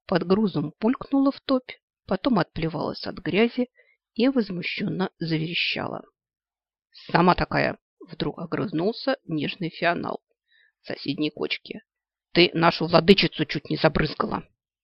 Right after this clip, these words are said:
Тварь, размерами, кстати, вовсе не уступающая эльфу, таки вывернулась и удрала в сторону, а Вьеха начал тонуть. И это был очень неприятный момент.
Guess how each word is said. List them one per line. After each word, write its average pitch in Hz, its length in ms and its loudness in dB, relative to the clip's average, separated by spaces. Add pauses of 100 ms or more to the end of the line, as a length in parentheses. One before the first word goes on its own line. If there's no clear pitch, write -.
(680)
Тварь, 202 300 2 (260)
размерами, 208 540 4
кстати, - 520 -2
вовсе 190 380 -4
не 156 140 -6
уступающая - 800 -8
эльфу, 247 440 -4 (280)
таки 415 260 6
вывернулась 165 880 2
и 160 100 -4
удрала 156 460 -4
в - 60 -8
сторону, - 600 -8 (520)
а - 120 -6
Вьеха - 400 -4
начал 214 380 -2
тонуть. - 600 -8 (680)
И 170 100 2
это 262 220 2
был 185 300 -2
очень 240 340 0
неприятный 165 640 -4
момент. - 640 -4